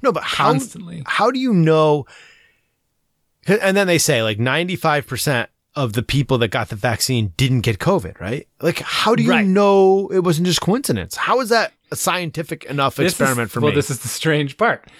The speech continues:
Speaker 2: Is, right, and you can take that as, there's probably an answer for this, but if they didn't deliberately give it to them,
Speaker 1: Yeah.
Speaker 2: how do they know they ever got exposed to
Speaker 1: Right.
Speaker 2: it in order to, for the vaccine to work?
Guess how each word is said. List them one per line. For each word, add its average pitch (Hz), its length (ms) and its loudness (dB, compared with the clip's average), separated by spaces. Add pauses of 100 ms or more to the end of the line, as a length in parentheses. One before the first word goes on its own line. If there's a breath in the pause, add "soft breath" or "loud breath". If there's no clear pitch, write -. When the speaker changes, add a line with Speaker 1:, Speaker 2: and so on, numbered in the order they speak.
(380 loud breath)
Speaker 2:
Is, 135 400 0 (220)
right, 127 180 -2
and 120 100 -2
you 117 60 -2
can 113 120 -2
take - 240 -4
that 113 60 -2
as, 107 120 -4
there's 123 160 -4
probably 131 280 -4
an 107 60 -8
answer 120 260 -6
for 90 100 -18
this, 87 220 -18
but 123 200 -12 (680 loud breath)
if 160 140 -2
they 160 100 2
didn't 214 280 0
deliberately 175 560 0
give 139 180 0
it 123 140 -6
to 120 100 -14
them, 143 260 -12 (140)
Speaker 1:
Yeah. 120 220 0 (120)
Speaker 2:
how 160 220 -4
do 190 60 -2
they 180 160 -2
know 160 220 2
they 139 200 4
ever 120 400 2
got 120 260 -2
exposed 143 600 -2
to 120 100 -4
Speaker 1:
Right. 123 180 0
Speaker 2:
it - 80 -14 (280)
in 147 180 -2
order 123 300 0
to, 110 140 -8
for 135 120 -4
the 113 80 -4
vaccine 120 460 -2
to 101 60 -8
work? 151 420 -8